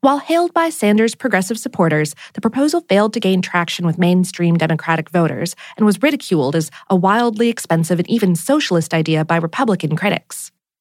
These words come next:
The crowded field of twenty twenty Democratic presidential hopefuls has now swelled to twelve official candidates, including Sanders,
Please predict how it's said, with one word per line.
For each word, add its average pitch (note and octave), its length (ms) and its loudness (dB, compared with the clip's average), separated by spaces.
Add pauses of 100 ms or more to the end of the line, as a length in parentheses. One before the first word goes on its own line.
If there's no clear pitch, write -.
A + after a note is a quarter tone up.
(600)
The A#3 80 0
crowded D4+ 380 0
field F#3 260 2
of F3+ 120 -4
twenty B3+ 300 0
twenty F#3 300 2
Democratic G3 560 0
presidential G#3+ 480 0
hopefuls A3+ 440 0
has C4 320 -2
now C4+ 200 2
swelled G3+ 480 0
to - 140 -10
twelve F#3 480 0
official G3 340 -2
candidates, - 500 -2
including A3 440 2
Sanders, D#3+ 520 0